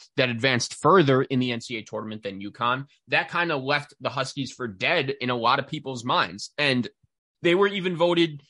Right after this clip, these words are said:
third place in the Big East in the preseason poll behind Xavier. So there were some doubts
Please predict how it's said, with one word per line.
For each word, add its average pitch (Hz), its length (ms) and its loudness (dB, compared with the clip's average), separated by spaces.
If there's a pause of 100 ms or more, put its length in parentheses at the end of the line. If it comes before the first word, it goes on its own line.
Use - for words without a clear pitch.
(300)
third 180 260 6
place 175 300 -2
in 147 160 -4
the 131 60 -2
Big 143 200 -2
East 143 280 -4
in 143 80 -6
the 127 60 -6
preseason 135 560 -6
poll 123 380 0 (340)
behind 127 380 0
Xavier. 113 400 -2
So 131 420 -2 (760)
there 170 200 4
were 214 160 6
some 185 240 -4
doubts 151 520 -2